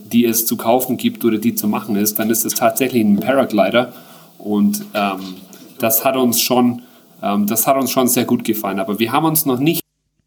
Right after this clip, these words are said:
noch nicht an dem Punkt, wo wir uns auf irgendwas festlegen. Und wir wollen diese Entscheidung, wie wir die Recovery genau machen,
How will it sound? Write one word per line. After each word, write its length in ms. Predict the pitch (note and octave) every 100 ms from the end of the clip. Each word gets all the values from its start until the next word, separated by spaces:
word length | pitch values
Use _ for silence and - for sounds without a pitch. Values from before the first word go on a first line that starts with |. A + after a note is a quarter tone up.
| -
noch 160 | F3+ D#3+
nicht 180 | A3+
an 100 | E3
dem 160 | C#3+ C#3+
Punkt, 280 | C#3+ C#3 -
wo 140 | C3
wir 200 | B2+ B2+
uns 240 | A#2+ A#2+ A#2+
auf 160 | G#2+
irgendwas 440 | C3 C3+ B2 - -
festlegen. 560 | D3+ - G#2+ G#2+ C3+ - - - -
Und 200 | A2+ G#2+
wir 140 | A2+
wollen 200 | A#2 B2+
diese 240 | B2 C#3+ B2+
Entscheidung, 560 | A#2 A2 A#2 A#2+ A2+
wie 360 | A#2 E3 D#3 C3+
wir 320 | A#2+ C#3 C3+ B2 - _ _ _ -
die 320 | A#2+ G#2+ G#2 - - _ -
Recovery 540 | A2+ G#2 D3 C#3+ C3 A#2
genau 320 | A2+ A2+ C3+
machen, 440 | A2+ - A#2+ B2